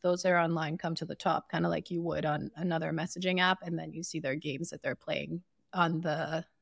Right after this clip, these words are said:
the, the remaining seventy-five percent of the screen,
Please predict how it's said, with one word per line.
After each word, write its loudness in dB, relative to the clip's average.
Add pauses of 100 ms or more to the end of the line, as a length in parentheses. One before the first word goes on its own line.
the, 2
the 4
remaining 6
seventy-five 0
percent -12
of -10
the -14
screen, -10